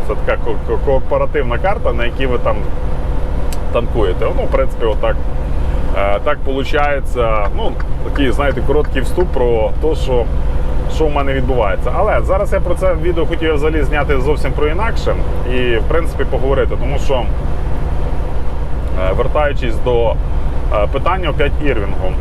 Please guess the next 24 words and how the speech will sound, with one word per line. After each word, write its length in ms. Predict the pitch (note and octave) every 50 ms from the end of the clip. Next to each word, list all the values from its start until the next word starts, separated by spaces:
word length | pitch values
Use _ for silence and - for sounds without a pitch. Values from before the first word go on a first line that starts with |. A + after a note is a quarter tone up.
| - - - - - G2+ G2+
Е, 320 | G2+ G2+ G2 G2 G2 F#2+ F#2 F#2 F#2+ F#2 F#2 F#2 - - - - - - - - - - - - - - - - - - C3+ C3+
людина 260 | D#3 F3 F#3+ F3 E3+
була, 180 | E3 F3 E3 E3
написала 460 | E3 - - E3 - F#3 E3 E3+ E3
пост 320 | - B3+ D4 D4 - -
там 220 | F3 D3 C3 B2 A#2
в, 500 | A2+ A2 A2 - G#2+ G#2+ G#2+ G#2+ G#2+ A2+
в 40 |
нашій 240 | A#2 B2 B2 - C#3+
групі. 340 | B2+ C#3+ E3+ G3+ F#3 - C#3
Е, 840 | A2+ - - - - - - - - - - - - - - - C3+ -
він, 160 | - C4 C4+ A#3+
до 60 | A#3+
речі, 240 | B3 A#3+ - - G#3+
написав 400 | G3 - G3+ F#3+ - G#3+ G#3 -
повністю 440 | - G3 F#3+ F#3+ G#3 G3+ - - F3+ E3+ E3+ D3+ C#3 C#3 C3+ B2+ B2 A#2+ A2+ G#2 - -
своє 300 | D#3 E3+ D#3+ D#3+ D#3 C#3 - - - - - - - -
бачення, 540 | E3+ G#3 A3+ - - - - D3+ D3+ D3 C#3
і 300 | C#3+ C3+ C3 C3 C3 C3 D3+
він 140 | D#3+ C#3+
там 160 | - - D3 C#3
все 180 | - D3+ C3+
правду 280 | - F#3 A3+ A3+ A#3 G3+
написав, 440 | F#3+ F3 - D#3 - - A3+ A#3